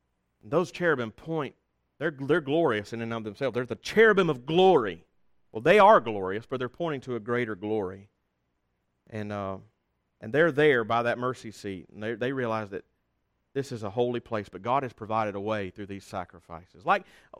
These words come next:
to wrap this whole thing up, like, it's no wonder. <laughs>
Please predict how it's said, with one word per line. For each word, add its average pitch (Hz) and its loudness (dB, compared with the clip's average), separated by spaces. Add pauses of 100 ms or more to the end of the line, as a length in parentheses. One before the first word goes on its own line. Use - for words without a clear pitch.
(140)
to 196 -8
wrap 240 0
this 160 -2
whole 170 0
thing 160 -8
up, - -10 (2250)
like, 247 6
it's 320 2
no 302 2
wonder. 285 -4 (220)
<laughs> - -16